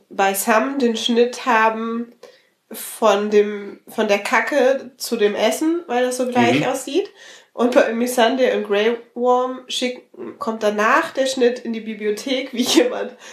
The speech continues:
Speaker 1: in so ein Loch fasst, um da
Speaker 2: <laughs>
Speaker 1: was rauszuziehen. Also halt, um ein Buch so, so weit hinten rauszuholen.
Speaker 2: Und dann kommt ein Zug.
Speaker 1: <laughs> Ja,
Speaker 2: Der
Speaker 1: das
Speaker 2: in einen
Speaker 1: ist, das
Speaker 2: Tunnel
Speaker 1: ist die
Speaker 2: fährt.
Speaker 1: Folge der vielsagenden Schnitte.
Speaker 2: <laughs>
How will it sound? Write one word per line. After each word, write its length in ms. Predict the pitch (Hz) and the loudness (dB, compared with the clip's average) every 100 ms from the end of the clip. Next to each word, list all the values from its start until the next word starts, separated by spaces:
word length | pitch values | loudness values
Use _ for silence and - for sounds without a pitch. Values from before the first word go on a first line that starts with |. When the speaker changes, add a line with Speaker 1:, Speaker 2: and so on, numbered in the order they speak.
| - | -10
Speaker 1:
in 140 | - 247 | 0 2
so 140 | 226 | 2
ein 80 | 226 | 0
Loch 280 | 214 214 - | 4 2 2
fasst, 600 | - - 220 - - 190 | -6 -6 -4 -4 -2 0
um 60 | |
da 480 | - 214 - 180 196 | 2 2 2 0 0
Speaker 2:
<laughs> 40 | - | -6
Speaker 1:
was 180 | 214 151 - | -4 -2 0
rauszuziehen. 1080 | 240 - 135 - 123 - 123 - - - 233 - - - - - - - - | 0 0 -2 -2 -4 -4 -6 -8 -12 -12 -12 -14 -18 -20 -20 -20 -20 -20 -4
Also 220 | 190 202 | 2 4
halt, 180 | 240 214 | 4 2
um 200 | 220 220 | 0 -4
ein 60 | 208 | -4
Buch 180 | 233 233 | -2 0
so, 280 | 214 196 190 | 2 0 0
so 180 | 196 - - - - | -8 -10 -18 -20 -6
weit 280 | 175 175 170 | -2 -2 -2
hinten 340 | 214 - - | -6 -6 -14
rauszuholen. 560 | - - - - - - | -12 -10 -12 -14 -4 0
Speaker 2:
Und 60 | - | 2
dann 160 | 135 | 0
kommt 160 | - - | -2 -2
ein 140 | 147 | -2
Zug. 580 | - 202 - - - - | 0 -2 -4 -6 -14 -12
Speaker 1:
<laughs> 60 | - - - - 262 - 311 - - | -14 -16 -8 0 2 4 2 -2 0
Ja, 80 | 226 | 2
Speaker 2:
Der 60 | |
Speaker 1:
das 60 | 254 | 2
Speaker 2:
in 40 | 285 | 2
einen 100 | 285 | 2
Speaker 1:
ist, 80 | - | 4
das 60 | |
Speaker 2:
Tunnel 140 | 381 339 | 4 2
Speaker 1:
ist 80 | - | 0
die 40 | |
Speaker 2:
fährt. 120 | 294 | -2
Speaker 1:
Folge 600 | 285 254 262 269 262 247 277 - - - | 2 4 4 2 0 -2 -4 -10 -10 0
der 120 | 208 | 0
vielsagenden 720 | 214 277 254 208 220 233 214 214 | 2 0 2 2 2 2 -2 -2
Schnitte. 460 | 214 190 - - | -4 -4 -4 -6
Speaker 2:
<laughs> 40 | - | -4